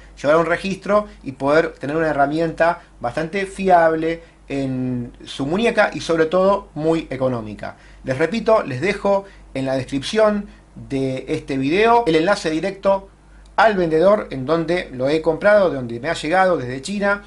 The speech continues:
Los envíos se hacen a todo el mundo, así que lo pueden hacer sin ningún problema, a un precio que ronda los ciento treinta dólares norteamericanos. Nada más de mi parte por hoy, solamente por hoy. Les recuerdo a los que aún no se han suscrito al canal y les interesan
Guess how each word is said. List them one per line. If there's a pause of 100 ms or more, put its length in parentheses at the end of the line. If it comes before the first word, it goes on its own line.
(120)
Los
envíos
se
hacen
a
todo
el
mundo,
así
que
lo
pueden
hacer (220)
sin
ningún
problema,
a
un
precio (240)
que
ronda
los
ciento (320)
treinta
dólares
norteamericanos. (260)
Nada
más
de
mi
parte
por
hoy,
solamente
por
hoy.
Les
recuerdo
a
los
que
aún (220)
no
se
han
suscrito
al
canal (240)
y
les
interesan